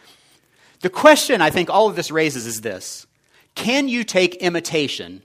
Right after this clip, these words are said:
too far? And the answer, I think, is it depends on who you're imitating. Right? So if you have your Bibles, open them to Ephesians five one. Uh, it's, if you have,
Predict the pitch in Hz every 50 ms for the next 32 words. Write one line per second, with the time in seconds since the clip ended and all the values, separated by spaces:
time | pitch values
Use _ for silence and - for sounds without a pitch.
0 | _ _ - 131 113 - - 104 76 - - - _ _ _ _ _ _ _ _
1 | _ _ _ _ _ _ _ _ _ _ _ _ _ _ _ _ _ _ _ _
2 | 143 143 156 165 143 196 226 254 285 269 - - 127 120 131 165 190 - - 113
3 | 110 107 - 95 92 110 - - 104 95 113 151 - - - _ _ _ _ _
4 | _ _ 139 - 139 131 - - 208 175 104 95 92 113 143 151 - - - -
5 | _ _ _ _ _ _ _ _ _ _ _ _ 127 117 107 123 117 113 113 117
6 | 131 107 - - 95 76 - - _ _ _ _ _ _ _ _ _ _ _ _
7 | _ _ _ _ _ - 127 143 - 165 156 170 156 156 185 208 202 202 180 156
8 | 165 165 170 151 139 135 143 156 151 160 151 139 139 135 - 143 131 - 165 175
9 | 143 135 117 - - - - 151 151 151 143 127 120 127 131 120 110 113 123 -
10 | - - - - - - 131 123 120 117 120 123 147 135 131 - - - - 151
11 | 139 143 135 151 160 160 151 139 135